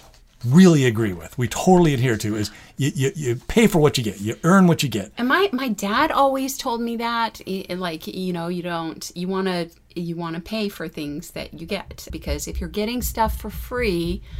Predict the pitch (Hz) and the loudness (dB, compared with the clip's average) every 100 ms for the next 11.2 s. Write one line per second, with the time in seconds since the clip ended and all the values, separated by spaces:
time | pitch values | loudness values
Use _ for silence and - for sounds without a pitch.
0 | - - - - - 202 202 208 190 185 | -12 -12 -12 -12 -10 -8 -6 -4 -2 -2
1 | 185 - - - - 175 170 170 - - | -4 -14 -20 -16 -8 -4 -4 -4 -6 -8
2 | - - - 135 127 139 147 170 190 165 | -12 -16 -6 0 6 6 8 8 10 10
3 | 165 165 226 240 277 277 262 240 226 202 | 10 8 4 4 0 0 -2 0 0 2
4 | 165 - - 233 226 240 220 208 190 180 | 0 -2 0 0 0 -4 -4 -2 -4 -4
5 | 185 170 175 165 - 175 175 208 233 285 | -6 -6 -6 -6 -6 -4 -2 0 0 0
6 | 196 165 185 - - - _ _ _ _ | 2 2 0 -4 -8 -10 _ _ _ _
7 | _ 175 175 175 180 180 175 175 160 165 | _ -8 -4 -4 -2 -4 -6 -6 -4 -4
8 | - 269 277 226 - 160 147 160 - - | -4 -2 -4 -4 -4 -4 -4 -4 -8 -10
9 | - _ _ - 180 190 208 240 220 185 | -16 _ _ -4 -2 -2 -4 -6 -6 -4
10 | 170 - 180 - 165 - - 190 185 151 | -6 -8 -12 -8 -8 -10 -8 -4 -4 -6
11 | - - | -12 -18